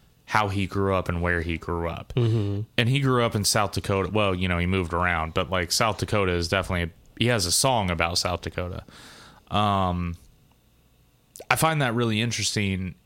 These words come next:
Speaker 1: and I don't know much about that area, but it kind of feels like a mer-, like, it's a Midwest boy that spoke to me.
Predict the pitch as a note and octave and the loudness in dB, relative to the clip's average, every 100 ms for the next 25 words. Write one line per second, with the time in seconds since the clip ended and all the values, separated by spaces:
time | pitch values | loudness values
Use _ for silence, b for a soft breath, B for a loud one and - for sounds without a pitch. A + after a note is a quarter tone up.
0 | - A2+ G#2 - B2+ F3 B2+ A#2+ G#2 G2 | -2 0 -2 0 0 0 0 -2 -2 0
1 | G#2 C#3 F3+ G3 F#3+ F#3+ F3+ F#3 F#3+ F#3+ | -2 0 0 0 0 -2 0 0 0 0
2 | F#3+ F3+ - A#2 - _ - - B3+ A#3+ | 0 -2 -2 -4 -4 _ -14 -4 -2 0
3 | - F#3 D#3 C3+ A2 G2+ G2+ G#2 A#2+ B2 | 0 0 2 0 0 -2 -2 0 2 2
4 | B2 - B B B B B B B B | 0 -4 B B B B B B B B
5 | B B B - F3 E3+ D#3 F3+ D#3 C#3+ | B B B -2 2 2 2 2 4 4
6 | C#3+ - A2+ G2+ E2+ - - G#2 E2 - | 2 2 2 2 0 -2 0 -2 -2 -10
7 | A#1+ A1+ | -12 -16